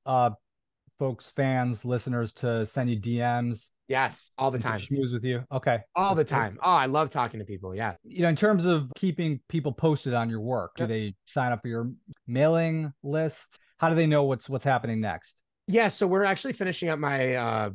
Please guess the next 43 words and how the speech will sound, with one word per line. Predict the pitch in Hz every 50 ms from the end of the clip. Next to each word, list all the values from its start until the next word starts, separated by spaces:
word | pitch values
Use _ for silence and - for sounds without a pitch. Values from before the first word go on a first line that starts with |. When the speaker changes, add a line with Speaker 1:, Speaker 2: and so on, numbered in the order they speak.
| -
Speaker 2:
my | 123 131
website | 131 127 117 110 - 127 120 113
right | 120 117 110
now. | 104 107 107 107 107 107 107
It's | 104 -
gonna | - 151 127
be | 123
finalized | 110 - 127 120 123 117 117 117 113 104 117
in | 117
the | 113
next | 113 110 -
couple | - - 123 - 120 113 107 107 104 104 104 104 101 101 101 104 107 110
weeks | 117 131 170 180 185 175 - - -
to | - 175 156
a | 143
month-ish. | 135 131 131 135 139 - 139 143 143 139 139 - _ _ _ _
Uh, | 151 139 127 123
we're | 127 127
finishing | - - 165 160 - -
up | 165 -
the | 165
website | 143 135 120 - 139 131
the | 127
next | 123 123 117 -
month | - 123 120 113 127
or | 117
so. | - - 131 123 120 120 120 120 120 -
Um, | 123 120 117 117 113 110 107 107 104 104 - _ _ _ _ _ _ 139
and | 135 135
I'm | 143 143
usually | 143 131 113 131 139 123
very | 110 120 120 117 117 117 117 113 110 110 107 - _ _ _ - 127
good | 113 123 117
with | 113 113 110 - _ _ _ _ _
keeping | - 175 135 151 135 131 120
people | 113 - 147 120 135 123
updated | 117 - 131 123 120
on | 117 113
my | 107
socials, | 101 - 120 110 98 - 139 127 127 - -
so, | -
like, | 120 113 107
Instagram, | 123 117 - - 123 110 113 107 107 107 107 104 104 98